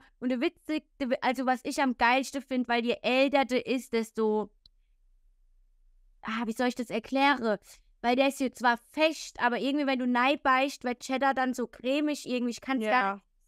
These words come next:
Speaker 1: ich kann, ja doch, weil ich esse auch manchmal so einen Block, beim Lidl gibt's so einen Block.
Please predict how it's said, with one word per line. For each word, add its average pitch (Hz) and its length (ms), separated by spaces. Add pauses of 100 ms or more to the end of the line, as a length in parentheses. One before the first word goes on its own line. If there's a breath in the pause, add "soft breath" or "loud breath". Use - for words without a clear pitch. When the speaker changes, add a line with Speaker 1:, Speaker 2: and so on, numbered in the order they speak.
(240)
Speaker 1:
ich - 140
kann, 269 200
ja 254 300
doch, 294 260
weil 254 160
ich 226 120
esse 277 180
auch 262 40
manchmal 269 300
so 254 80
einen 247 120
Block, 254 340
beim 233 180
Lidl 247 280
gibt's 262 260
so 247 80
einen 214 140
Block. 233 340